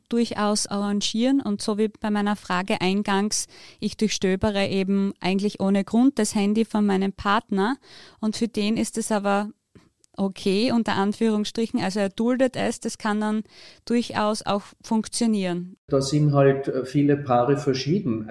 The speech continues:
Speaker 2: Den einen macht's nix aus, wenn sie gemeinsame Passwörter haben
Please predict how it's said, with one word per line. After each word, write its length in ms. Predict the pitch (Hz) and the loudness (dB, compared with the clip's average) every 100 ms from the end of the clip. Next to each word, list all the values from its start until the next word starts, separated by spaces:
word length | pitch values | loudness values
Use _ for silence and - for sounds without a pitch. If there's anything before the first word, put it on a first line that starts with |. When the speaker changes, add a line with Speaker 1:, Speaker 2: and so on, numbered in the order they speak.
| 113 | -6
Speaker 2:
Den 160 | 131 | -4
einen 360 | 107 120 135 131 | -4 -4 0 0
macht's 420 | 127 131 135 - | 0 -2 -4 -6
nix 360 | 127 - - - | -4 -4 -6 -4
aus, 460 | 135 147 160 - | 0 2 2 -2
wenn 160 | 123 127 | -6 -6
sie 240 | - 135 | -4 -4
gemeinsame 720 | - 123 113 113 120 120 123 117 | -4 -4 -2 -2 -4 -4 -2 -4
Passwörter 920 | - 110 147 - 139 143 - 143 139 | -2 -4 -4 -4 -4 -4 -4 -4 -2
haben 460 | 131 135 147 143 | 0 0 2 0